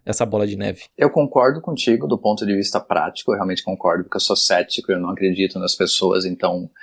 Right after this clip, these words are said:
Speaker 2: eu não, eu não acredito no, eu não acredito
Speaker 1: <laughs> Eu
Speaker 2: no
Speaker 1: prefiro
Speaker 2: bem,
Speaker 1: acreditar, mas
Speaker 2: eu, eu, eu não acredito no bem do ser humano, sabe bem? Essa é a minha opinião. <laughs> É, mas por outro lado, eu percebo que cada vez mais, assim,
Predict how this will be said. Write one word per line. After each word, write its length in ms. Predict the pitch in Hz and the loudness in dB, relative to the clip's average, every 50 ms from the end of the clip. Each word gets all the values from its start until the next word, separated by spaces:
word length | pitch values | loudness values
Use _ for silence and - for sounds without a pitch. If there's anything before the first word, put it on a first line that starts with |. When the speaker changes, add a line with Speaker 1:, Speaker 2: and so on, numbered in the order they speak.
| - - - _ - | -20 -20 -20 _ -4
Speaker 2:
eu 160 | - 107 101 107 | -2 0 2 4
não, 200 | 107 104 101 104 | 4 6 6 4
eu 140 | 110 110 104 | 4 4 4
não 80 | 107 | 4
acredito 400 | 110 - 127 - 123 123 123 - | 4 4 4 4 4 4 2 2
no, 160 | 135 131 123 127 | 2 2 4 4
eu 60 | 117 | 4
não 100 | 127 127 | 4 4
acredito 340 | - 131 127 - - - 131 | 6 6 6 4 4 6 6
Speaker 1:
<laughs> 20 | |
Eu 80 | 160 196 | 6 6
Speaker 2:
no 60 | 214 | 8
Speaker 1:
prefiro 320 | 226 214 196 226 254 285 - | 8 8 8 8 8 6 6
Speaker 2:
bem, 80 | 196 | 6
Speaker 1:
acreditar, 580 | - 220 202 190 175 262 - - - 139 120 117 | 6 8 6 6 6 4 2 4 4 6 6 6
mas 560 | 123 127 127 143 160 - 143 143 143 139 - | 6 6 6 6 6 4 4 4 4 4 4
Speaker 2:
eu, 60 | 135 | 4
eu, 60 | 139 | 4
eu 180 | 143 143 131 131 | 4 4 4 4
não 100 | 127 135 | 4 2
acredito 360 | 120 127 113 120 120 - 127 | 2 2 4 2 2 2 2
no 140 | 120 113 107 | -2 -2 0
bem 220 | 104 110 101 107 | 0 0 0 0
do 80 | 113 107 | 0 -2
ser 180 | - - 117 110 | -2 -2 -2 0
humano, 360 | 101 95 101 107 131 147 139 | 0 0 0 0 0 -2 -4
sabe 280 | - 104 95 101 110 | -4 -4 -4 -2 -2
bem? 240 | 107 110 110 110 117 | -2 0 0 0 0
Essa 180 | 104 - - 110 | -2 -2 0 0
é 20 | |
a 40 | 104 | 0
minha 120 | 101 117 | 0 0
opinião. 580 | - - - 139 120 117 123 120 113 131 135 - - | 0 0 0 0 0 2 2 2 2 2 -2 -6 -8
<laughs> 520 | 143 127 - 165 143 - - - 302 - | -10 -6 -2 -2 -2 0 2 0 0 2
É, 1080 | - 110 107 107 107 110 110 107 110 107 110 110 110 107 107 107 110 110 - - - - _ - | 4 4 6 6 6 4 4 2 2 2 2 2 2 0 0 -2 -4 -4 -6 -6 -6 -8 _ -6
mas 340 | - 123 120 117 120 120 - | -2 0 2 2 2 0 -2
por 180 | - - 127 131 | -2 -2 0 2
outro 240 | 139 139 - - 139 | 0 0 0 0 2
lado, 360 | 131 120 117 120 131 131 135 | 2 4 2 2 0 0 -2
eu 80 | 123 120 | -2 0
percebo 400 | - 127 120 - - - - - | -2 -2 -2 0 0 0 -2 -4
que 120 | - - | -10 -8
cada 320 | - - - 139 151 147 | -4 -2 -2 -2 -2 -2
vez 200 | 143 143 135 131 | 2 2 2 2
mais, 320 | 131 120 117 117 120 123 131 | 2 0 0 2 0 0 -2
assim, 440 | 123 - - - 131 120 120 - | -2 -2 -2 0 2 0 0 0